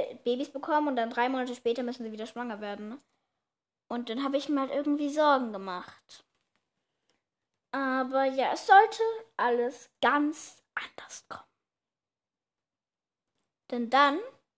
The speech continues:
war der zweiundsiebzigste Tag ihrer Schwangerschaft, das heißt, wenn sie am letzten Tag schwanger geworden ist, war schon der zweiundsiebzigste Tag.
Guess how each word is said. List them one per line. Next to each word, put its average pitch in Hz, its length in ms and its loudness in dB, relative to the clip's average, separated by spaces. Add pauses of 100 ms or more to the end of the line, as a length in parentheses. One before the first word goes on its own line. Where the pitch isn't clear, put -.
(880)
war 233 100 -4
der 247 180 4
zweiundsiebzigste 330 920 4
Tag 240 500 0
ihrer 233 220 -4
Schwangerschaft, 254 600 -4
das 285 80 0
heißt, 285 60 -8
wenn 302 160 2
sie 339 60 4
am 320 120 8
letzten 403 800 6
Tag - 460 2 (600)
schwanger 285 360 2
geworden 214 380 -2
ist, 220 180 -8
war 254 100 2
schon 320 160 2
der 302 140 6
zweiundsiebzigste 262 1400 0
Tag. 226 280 -12